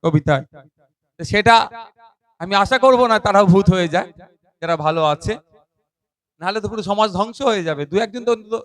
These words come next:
এটা ভুল হচ্ছে বলার মতো আছে। আজকে এই প্রোগ্রাম করতে গিয়ে পুলিশ কিছুটা হলেও আমাদেরকে সহযোগিতা করেছে। প্রশাসনের কাছ থেকে আমরা সবসময় নিরপেক্ষতা আশা করি,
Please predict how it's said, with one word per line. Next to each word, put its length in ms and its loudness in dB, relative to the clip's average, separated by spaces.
এটা 160 -2
ভুল 240 -6
হচ্ছে 280 -2
বলার 300 -4
মতো 200 -12
আছে। 260 -6
আজকে 200 -4
এই 60 2
প্রোগ্রাম 360 2
করতে 280 -4
গিয়ে 180 -8
পুলিশ 220 -4
কিছুটা 300 0
হলেও 180 4
আমাদেরকে 360 -8
সহযোগিতা 600 -4
করেছে। 360 -14
প্রশাসনের 500 0
কাছ 140 -2
থেকে 140 -2
আমরা 180 0
সবসময় 460 0
নিরপেক্ষতা 600 -2
আশা 220 -2
করি, 220 -2